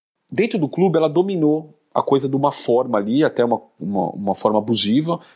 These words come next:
que a gente também já denunciou e já apontou várias e várias vezes o uso reiterado da máquina pra se eleger, quer dizer, é, e aí é o que a gente vê na superfície, fora o que a gente não vê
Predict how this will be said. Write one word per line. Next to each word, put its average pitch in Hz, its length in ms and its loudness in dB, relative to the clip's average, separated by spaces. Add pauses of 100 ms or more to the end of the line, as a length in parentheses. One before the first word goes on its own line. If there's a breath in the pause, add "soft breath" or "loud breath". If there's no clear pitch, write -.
(100)
que - 80 -4
a 95 40 4
gente 113 180 -6
também 117 180 2
já 139 80 2
denunciou 110 640 0
e 107 60 0
já 104 180 2
apontou 101 460 0
várias 123 480 0
e 107 40 -4
várias 104 400 0
vezes 120 460 0 (240 loud breath)
o 110 140 0
uso 139 240 0
reiterado 139 580 -2
da 123 140 0
máquina 147 640 -2 (340 soft breath)
pra 113 140 0
se - 160 -4
eleger, 110 440 -4
quer 107 120 -6
dizer, 95 460 0 (240 loud breath)
é, 98 600 2
e 95 120 -2
aí 113 140 2
é 175 80 4
o 180 120 -4
que - 120 -2
a 139 40 2
gente 156 220 -2
vê 151 340 0
na 139 160 -2
superfície, - 680 -2
fora 123 240 0
o 165 40 -6
que 170 60 -8
a 165 40 -4
gente 160 200 -8
não 156 120 -2
vê 131 360 0